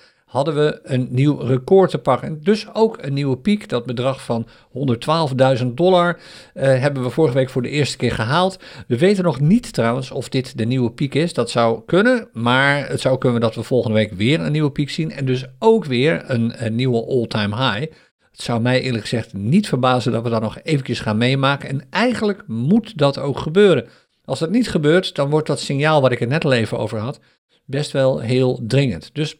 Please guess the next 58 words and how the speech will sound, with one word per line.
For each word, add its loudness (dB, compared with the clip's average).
daar -4
komen 0
we 0
zo 0
meteen 0
op -2
terug. -2
Daar -2
hebben -2
we -4
de 2
dagchart 0
namelijk -2
voor -6
nodig. -4
Deze 0
weekchart, 4
en -4
ik -4
zei -2
dit -2
ook -4
vorige 0
week 2
al, 4
is -4
een -6
beetje 2
bijzonder, 2
want -4
technisch 2
gezien, 2
als -6
je -6
kijkt -2
naar -2
pieken -4
en -4
dalen, 2
en 0
dat 0
is -8
datgene 2
waar 4
we 2
eigenlijk -4
altijd -2
onze -8
trend -2
op -4
baseren, 4
al -2
jarenlang, 2
in -4
de -6
Crypto -4
Corners -6
podcast, -4